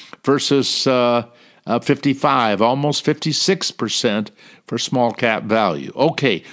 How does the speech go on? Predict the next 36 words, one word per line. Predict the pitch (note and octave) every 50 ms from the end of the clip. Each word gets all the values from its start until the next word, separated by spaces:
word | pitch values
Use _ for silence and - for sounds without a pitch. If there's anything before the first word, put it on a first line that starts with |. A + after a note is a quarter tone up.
| - _
one | - F2+ F#2 G#2+ A#2+ C#3+ E3 F3+
year | G3 G3+ G3
at | G3 F#3+ F#3
a | F#3+ -
time, | - A#2+ A2 G#2 G2 G2 G2 G2 F#2+ G2 F#2+ - _ _ _ _ _ _ _ _ _ _ _ _ - _ _ _ _ _ _
small | - - - - A2 G#2 G#2+
cap | G#2+ - A2 A2+ G#2 E2+
value | A2+ A2 F#2+ F2 F2+ F2+ F2+ F#2
lost | F2+ F#2 F2+ F2+ F2 E2+ - - - -
more | - - A2+ G#2 A#2+ C#3+ D3+ D3+
money | C3+ G#2+ F#2+ F2 E2 F2 F2 E2+ -
in | - A2 A2 A2
the | G#2 G#2+ G2
worst | F#2+ G2 G2+ F#2+ - - -
case. | - A#2+ A#2 G#2+ E2 - - - - - - - _ _ _ _ _ _ _ _ _ _ _ _ -
Now | - - G#2+ G2 G#2+
let's | A#2 B2 A#2+ - -
look | C3 C3 B2 -
at | C3+ C3
fifteen | - - - D#3+ D3 - _ - C3+ A2+ G2+ F#2
years. | F#2 F2+ E2+ D2 B1+ - - - - - - - _ _ - - - - - - -
The | B2 C3
worst | B2 C3 D3+ D3+ - - -
fifteen | F#3 F#3 F#3 - - - F3 F3 E3 D#3+ E3 D#3+
years | D3+ D3+ D#3 D#3 D3+ C3+ G#2 E2 E2 D#2 D2+ D2+ -
over | A#2 A#2+ A#2 A2+ A2 A2 -
all | - - A#2 B2 C3 C#3+ C#3+ C3
that, | B2+ B2 A#2+ B2 - _ -
uh, | G#2+
period | - - - B2+ A#2+ A#2+ A#2 G2
of | F#2+ F2+ -
time, | - A2+ G#2+ G#2+ A#2 C#3 C#3+
there | A#2+ G2+
were | F2+ F#2
seventy-six | F2+ - - - D#3 D#3 D3 C3 A2 G2 G2 - - - B2+ A#2+ - - -
periods. | - - D3 D3+ B2+ F#2+ E2 F2+ B2 E3 F3 E3 - - -